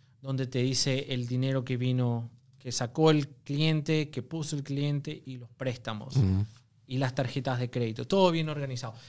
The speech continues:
Speaker 1: Eso es nuestro, el, el sueño de cualquier preparador, les cuento,
Speaker 2: Ujú.
Speaker 1: lo que nosotros soñamos en las noches.
Speaker 2: <laughs>
Speaker 1: Que un cliente venga así preparado.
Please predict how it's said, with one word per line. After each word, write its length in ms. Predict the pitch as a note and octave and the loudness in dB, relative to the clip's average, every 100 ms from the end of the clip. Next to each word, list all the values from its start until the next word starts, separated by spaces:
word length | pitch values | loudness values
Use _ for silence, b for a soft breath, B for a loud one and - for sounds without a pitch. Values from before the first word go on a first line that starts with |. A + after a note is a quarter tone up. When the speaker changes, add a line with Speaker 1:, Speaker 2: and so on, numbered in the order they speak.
| B - | B -2
Speaker 1:
Eso 200 | F#3 C#4 | 0 2
es 80 | A3+ | 2
nuestro, 260 | F3 - | 0 -4
el, 140 | D3+ - | -12 -4
el 100 | C#3 | 2
sueño 320 | - G#3+ G3+ | 8 8 8
de 80 | F3 | 6
cualquier 320 | D#3 C#3+ F3+ | 4 4 4
preparador, 560 | D#3+ C#3 C3+ C3 A#2 G#2 | 6 4 4 4 2 -2
les 140 | A2+ A#2 | -12 -4
cuento, 400 | - D3 C3 A#2+ | 4 6 8 6
Speaker 2:
Ujú. 80 | A2+ | 4
Speaker 1:
lo 80 | |
que 80 | A#2+ | -2
nosotros 360 | B2+ B2 D3 C#3 | -2 -2 -4 -4
soñamos 380 | C3 C#3 C#3+ C3 | 2 2 6 6
en 100 | B2+ | 6
las 120 | B2+ | 6
noches. 360 | C3 B2 - A#2+ | 4 2 0 -4
Speaker 2:
<laughs> 60 | - C#3+ - - b b _ | -8 -12 -16 -20 b b _
Speaker 1:
Que 120 | - | 2
un 80 | D#3 | 4
cliente 380 | D#3+ F3 F3+ F3 | 6 6 8 8
venga 260 | E3+ F3 E3 | 8 8 4
así 240 | - E3 | 4 4
preparado. 460 | D3 C#3+ C3 A#2+ | 4 2 0 -2